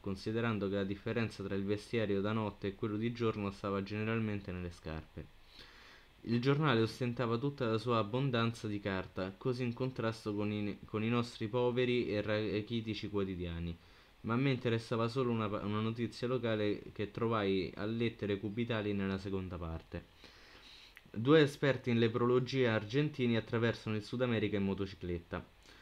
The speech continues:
E poi, a caratteri più piccoli, si trovavano a Temuco e inten-, e intendevano visitare Rapa Nui.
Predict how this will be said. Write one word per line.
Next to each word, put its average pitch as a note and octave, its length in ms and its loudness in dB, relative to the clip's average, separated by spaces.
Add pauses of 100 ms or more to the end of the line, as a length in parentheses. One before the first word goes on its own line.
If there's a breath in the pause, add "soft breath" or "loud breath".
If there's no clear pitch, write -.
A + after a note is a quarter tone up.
(300 loud breath)
E B2+ 160 0
poi, A2+ 480 4
a A2 120 -2
caratteri A#2+ 500 0
più D3+ 220 -4
piccoli, B2+ 560 -2 (800)
si A#2+ 200 0
trovavano G#2+ 680 2
a G#2+ 120 0
Temuco C3 800 2
e G#2+ 300 0
inten-, A2 680 2
e G#2 120 -6
intendevano A#2 540 2
visitare A#2 520 2
Rapa G#2 280 0
Nui. F#2 380 -4